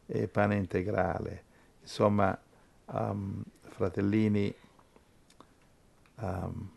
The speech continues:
poi che altro c'è qui? Qui abbiamo, eh, vediamoci ancora, piselli, lenticchie, fagioli neri, fagioline, fagioli al forno, mandorle,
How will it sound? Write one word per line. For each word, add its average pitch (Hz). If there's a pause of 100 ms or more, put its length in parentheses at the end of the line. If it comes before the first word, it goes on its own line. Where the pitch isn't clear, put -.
(460)
poi 107
che 98
altro 101
c'è -
qui? -
Qui 101
abbiamo, 95 (800)
eh, 95
vediamoci 101
ancora, 110
piselli, 104
lenticchie, 101
fagioli 95
neri, 110 (380)
fagioline, 107 (320)
fagioli 107
al 107
forno, 117
mandorle, 117